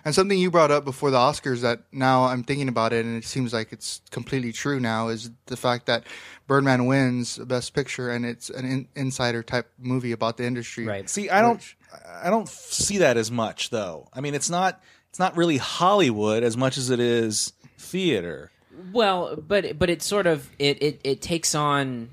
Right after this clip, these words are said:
Speaker 2: the idea of a fading actor. It takes on the idea of superhero movies and big budget movies and sort of, uh, an actor who will go to the theater to try to,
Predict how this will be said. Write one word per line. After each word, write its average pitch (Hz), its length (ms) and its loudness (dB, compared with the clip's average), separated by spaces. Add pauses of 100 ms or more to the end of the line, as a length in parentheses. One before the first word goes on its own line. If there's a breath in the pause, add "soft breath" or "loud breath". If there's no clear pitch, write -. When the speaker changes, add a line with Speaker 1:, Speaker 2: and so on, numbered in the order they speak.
(240)
Speaker 2:
the 127 160 0
idea 120 340 2
of 120 140 0
a 117 120 2
fading 120 540 -4
actor. 104 680 -2 (340 soft breath)
It 117 120 -2
takes 123 260 -2
on 120 140 2
the 117 120 0
idea 110 300 0
of 104 120 0
superhero 127 600 -2
movies 113 460 0
and 107 140 -6
big 113 200 -4
budget 110 300 0
movies 107 440 -2
and 107 100 -8
sort 113 200 -4
of, 107 140 -4 (380 loud breath)
uh, 113 260 4
an 131 160 -2
actor 131 420 4
who 131 220 0
will 117 160 2
go 120 280 4
to 127 180 -2
the 117 100 -2
theater 117 340 -2
to 110 140 -2
try 113 280 0
to, 107 500 -4